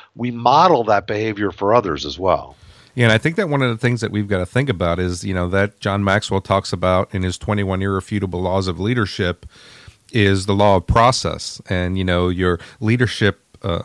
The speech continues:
Speaker 2: you know, your leadership uh, experience doesn't grow in a day, but it grows daily. A-, and one of the things that we've gotta do is we've gotta continually, you know,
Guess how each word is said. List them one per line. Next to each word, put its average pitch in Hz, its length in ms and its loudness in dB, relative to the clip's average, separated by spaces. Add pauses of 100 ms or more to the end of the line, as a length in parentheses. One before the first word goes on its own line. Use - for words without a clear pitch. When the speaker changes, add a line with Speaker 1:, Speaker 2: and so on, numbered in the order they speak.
(120)
Speaker 2:
you 104 220 -6
know, 90 120 0
your 90 260 -2
leadership 110 680 0 (180)
uh, 87 380 -2 (580)
experience 113 720 -2
doesn't 92 280 2
grow 101 280 2
in 101 80 2
a 85 60 0
day, 82 280 0
but 90 140 0
it 90 40 0
grows 95 340 2
daily. 92 440 0 (460)
A-, 120 160 2
and 120 120 4
one 135 120 2
of 156 60 2
the 127 60 0
things 120 240 0
that 104 100 0
we've 95 160 -2
gotta 110 300 2
do 87 240 0
is 90 120 -2
we've 92 180 -2
gotta 101 280 4 (260)
continually, 110 1000 0 (260)
you 107 120 -2
know, 92 220 2